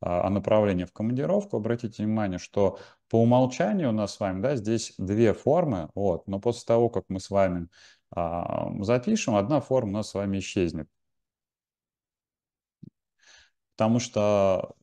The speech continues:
стоит дополнительное условие в программе, а, чтобы эту форму убирать.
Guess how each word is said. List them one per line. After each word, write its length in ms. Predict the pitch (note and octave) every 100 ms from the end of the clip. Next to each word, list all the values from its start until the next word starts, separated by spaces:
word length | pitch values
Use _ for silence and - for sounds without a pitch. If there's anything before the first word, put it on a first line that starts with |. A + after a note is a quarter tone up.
| _ _
стоит 520 | - - B2 B2+ -
дополнительное 920 | G#2 G#2 A#2 B2 C3 - F#2+ F#2+ F#2+
условие 540 | F#2 G#2 - C3+ G#2 F#2
в 80 | -
программе, 640 | - A2+ D3+ G3+ D#3+ F2 - _ _ _ _ _ _ _ -
а, 300 | E2+ E2 D#2+
чтобы 340 | - D3+ B2+
эту 200 | A#2 A#2
форму 420 | G2 C3+ C#3 G#2 -
убирать. 520 | G2+ G2+ F2+ D2+